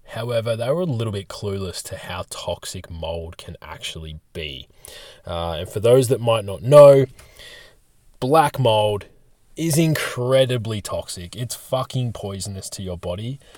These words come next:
Uh, and that's if you're an adult, let alone a baby. And at this point,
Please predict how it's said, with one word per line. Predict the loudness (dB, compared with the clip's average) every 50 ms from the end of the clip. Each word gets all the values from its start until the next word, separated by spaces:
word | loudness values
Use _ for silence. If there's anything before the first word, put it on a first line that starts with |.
| -20 -20 _ _
Uh, | -8 -6 -6 -4 -4 -4 -6 -8 -8 -14 _ -8
and | -6 -4 -2 -2
that's | -2 -2 0 -2
if | -2 -2 2
you're | 2 2 2
an | 0 -4 -8 -10
adult, | -8 -8 -6 -6 -6 -6 -8 -8
let | -8 -8 -6 -6
alone | -6 -6 -6 -6 -6 -8 -10 -12 -12 -14 -16 _ _ _ -10
a | -10 -8
baby. | -8 -8 -8 -8 -8 -8 -10 -12 -12 -10
And | -6 -6 -6
at | -6 -2
this | -2 -2 -2 -4
point, | -4 -2 -2 -2 -2 -2 -6 -10